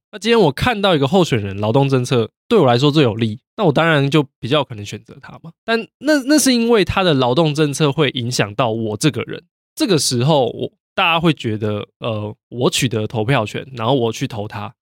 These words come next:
这是一件很合理的事情。可是在这个案件中，就会变成是在众多的候选人当中，诶，有一个他的朋友出来参选，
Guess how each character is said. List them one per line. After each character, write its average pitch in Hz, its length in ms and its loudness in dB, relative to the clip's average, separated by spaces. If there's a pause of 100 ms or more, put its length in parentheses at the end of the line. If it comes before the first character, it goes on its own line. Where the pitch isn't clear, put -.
(120)
这 180 80 -2
是 156 160 -4
一 - 20 -2
件 131 160 0 (140)
很 107 160 -12
合 110 220 -10
理 117 140 -2
的 - 60 -14
事 - 180 -8
情。 - 200 -12 (420)
可 170 100 0
是 208 60 2
在 262 120 4
这 247 120 -2
个 240 80 2
案 220 180 0
件 202 200 2
中， 160 180 2
就 160 80 4
会 165 80 6
变 160 160 2
成 117 180 -2
是 113 300 -2 (180)
在 254 140 2
众 240 240 2
多 196 160 6
的 190 60 6
候 196 160 2
选 156 100 0
人 113 220 -2
当 117 180 2
中， 113 280 -2 (400)
诶， 180 240 0
有 143 180 2
一 - 20 2
个 147 100 2
他 165 140 2
的 156 100 -2
朋 117 180 -4
友 113 240 -4 (160)
出 139 160 0
来 131 120 4
参 113 260 -4
选， 120 200 -8